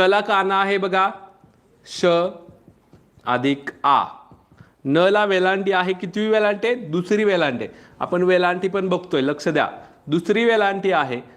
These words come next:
तर मला सांगा, इथं काय वापरावं लागेल मित्रांनो आपल्याला? दुसरी वेलांटी आहे तर काय वापरावं लागेल आपल्याला?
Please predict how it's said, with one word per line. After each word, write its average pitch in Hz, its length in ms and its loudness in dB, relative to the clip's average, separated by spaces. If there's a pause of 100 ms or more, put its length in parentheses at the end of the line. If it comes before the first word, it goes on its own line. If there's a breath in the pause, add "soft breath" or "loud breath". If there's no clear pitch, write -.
(160 loud breath)
तर 160 60 -2
मला 185 260 2
सांगा, 196 280 -2
इथं 185 320 0
काय 185 180 4
वापरावं 143 360 0
लागेल 113 240 -2
मित्रांनो 101 440 -8
आपल्याला? 87 260 -8 (3000)
दुसरी 156 340 0
वेलांटी 185 420 2
आहे 175 280 0
तर 190 140 -4
काय 180 220 2
वापरावं 180 360 0
लागेल 175 220 0
आपल्याला? 170 460 0